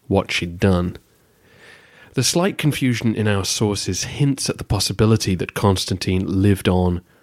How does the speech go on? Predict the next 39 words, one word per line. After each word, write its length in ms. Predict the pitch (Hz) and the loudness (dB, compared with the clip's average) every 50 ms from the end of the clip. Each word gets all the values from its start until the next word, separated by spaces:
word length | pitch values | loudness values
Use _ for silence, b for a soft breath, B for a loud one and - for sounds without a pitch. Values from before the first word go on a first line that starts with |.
| b b b b b _ | b b b b b _
or 160 | 110 101 98 | 2 2 2
was 220 | 95 98 90 - | 2 0 -2 -4
thought 420 | - - - - 135 104 - - - | -6 -4 0 0 0 0 0 -4 -8
to. 300 | - - - - - - - _ _ _ _ _ _ _ _ B B B B B B B B B B B B B B | -8 -8 -6 -8 -8 -12 -14 _ _ _ _ _ _ _ _ B B B B B B B B B B B B B B
It's 140 | 120 - | -4 -4
possible 500 | - - - 180 185 - - 123 113 107 | -2 -4 -2 -2 0 0 0 0 0 -2
that 160 | 101 117 107 - | -2 -2 -4 -2
the 80 | 110 | -2
man 240 | 110 113 113 110 104 | 0 0 2 2 0
in 80 | 98 92 | 0 0
the 80 | 92 | -2
street 420 | 90 - - - 151 147 135 - - | -2 -4 -4 -2 0 -2 -2 -2 -2
had 180 | - 123 117 | -4 -2 -2
no 280 | 120 123 127 127 123 117 | 0 0 0 2 2 2
idea 400 | 117 117 104 135 156 175 135 101 | 0 0 0 0 -2 0 0 0
what 140 | 98 95 101 | 0 -2 -2
had 160 | 104 90 - | -4 -6 -2
gone 200 | - 101 98 98 | 0 0 2 2
on 240 | 95 92 92 95 - | 0 0 -2 -2 -4
up 160 | - 95 - | -6 -8 -6
in 120 | 101 95 90 | -6 -6 -6
the 80 | 92 | -4
palace, 560 | - - - 160 151 95 - - - - - B B B B B B B | -4 -2 0 0 -2 -2 -4 -6 -6 -6 -8 B B B B B B B
and 160 | 107 104 104 | 0 2 2
that 100 | 107 - | 2 2
the 80 | 110 98 | 0 -2
rumours 560 | 95 110 135 185 208 185 131 101 95 - - | 0 2 2 4 4 4 4 4 2 0 -4
which 220 | 87 87 - - | -6 -4 -4 -6
spread 480 | - - - 95 90 - 76 92 - - | -4 -2 -2 -2 -2 -2 -4 -8 -4 -4
were 100 | 104 101 | -2 0
so 340 | - - - - 202 175 123 | 2 0 2 2 2 2 4
outrageous 840 | 98 101 98 98 101 101 107 120 110 92 - - - - - - b b b b _ | 2 2 0 2 2 4 4 4 4 2 0 -6 -6 -6 -6 -8 b b b b _
that 120 | 110 - | -2 0
no 220 | - 107 110 120 120 | 2 2 2 4 4
one 240 | 107 98 92 92 | 4 2 2 2
knew 180 | 90 92 90 87 | 2 2 2 2
what 240 | 87 92 90 - - | 2 0 -2 -2 -6
to 100 | - - | -14 -12
believe. 500 | - - 67 - - - - - - - | -12 -12 -10 -10 -12 -12 -14 -18 -20 -20